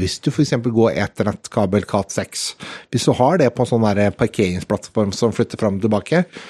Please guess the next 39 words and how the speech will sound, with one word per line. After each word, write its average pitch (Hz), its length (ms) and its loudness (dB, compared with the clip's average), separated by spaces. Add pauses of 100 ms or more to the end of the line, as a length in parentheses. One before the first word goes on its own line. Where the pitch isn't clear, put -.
(340)
husk - 460 0
at, 170 260 0
eh, 165 160 6
metall 156 480 2
ikke - 240 -2
er 113 80 2
så - 140 -2
veldig 104 260 2
glad 101 220 4
i - 20 4
å 101 80 2
bli 104 160 4
beveget 101 400 0
på, 208 160 4
ikke 165 80 -4
sant? 185 220 2
Så 165 180 4
etter 123 300 2 (100)
x - 240 -6
antall 120 240 0
ganger 117 240 2
så 156 140 2
vil 107 180 4
den 113 160 2
kabelen 98 460 0
ryke, 117 340 2
og - 400 -6
i 147 60 2
de 127 160 6 (100)
tilfellene 139 480 0
kanskje 165 480 2
det 143 80 2
er 135 160 -2
andre 101 320 4
måter 101 400 0
det 95 80 0
skal 110 220 0
løses - 340 -2
på. 113 140 2